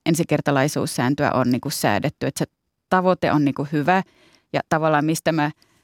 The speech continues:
mitä mä arvostan Pohjoismaissa on just tämmönen niinku tietynlainen armollisuuden ajatus, että pyritään siihen, että,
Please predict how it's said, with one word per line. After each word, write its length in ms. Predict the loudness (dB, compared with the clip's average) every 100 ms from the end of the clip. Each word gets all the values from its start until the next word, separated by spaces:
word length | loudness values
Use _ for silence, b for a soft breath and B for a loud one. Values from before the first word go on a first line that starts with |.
| _ _ _ _ _ -2
mitä 240 | 0 2
mä 80 | 2
arvostan 640 | 2 2 0 -2 0 -2 0
Pohjoismaissa 800 | 0 2 0 0 0 0 -2 -2
on 240 | 0 0 0 -4
just 180 | -6 -2
tämmönen 280 | 0 2
niinku 140 | 0 -2 -14 _
tietynlainen 600 | 2 2 2 0 2 2
armollisuuden 760 | 2 2 2 0 -2 -2 0 -2 0
ajatus, 500 | 2 2 0 -6 -4
että 180 | -4 -2
pyritään 440 | -2 0 0 0 0
siihen, 420 | 2 2 2 0
että, 340 | -2 0 0